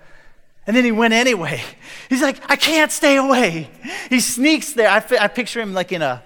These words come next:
hoodie, right? Like, standing in the corners. It says he stood back and he watched. He couldn't stay away.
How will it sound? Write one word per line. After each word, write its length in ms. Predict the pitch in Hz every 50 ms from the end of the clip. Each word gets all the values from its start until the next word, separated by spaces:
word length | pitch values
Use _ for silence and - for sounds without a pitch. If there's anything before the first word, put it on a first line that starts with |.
| - _ -
hoodie, 340 | - 202 185 151 120 107 - - - - _ _
right? 240 | - 139 143 165 175 - - - - _ - - - - - _ - - - - - -
Like, 140 | 170 170
standing 380 | - - - 208 202 208 208 208
in 80 | 202 190
the 80 | 185
corners. 240 | - 208 208 180 160
It 60 | 170
says 260 | 156 - 226 202 175
he 80 | 190 185
stood 360 | - - - - 247 240 190
back 480 | 170 220 220 202 185 156 - - - - - - _
and 120 | 175 180
he 40 | 175
watched. 460 | 165 180 175 170 147 - - - - - - _
He 120 | 247 247
couldn't 340 | - - - 302 302 311 262
stay 280 | - - - 277 269 269
away. 480 | 247 254 285 294 311 302 285 240 -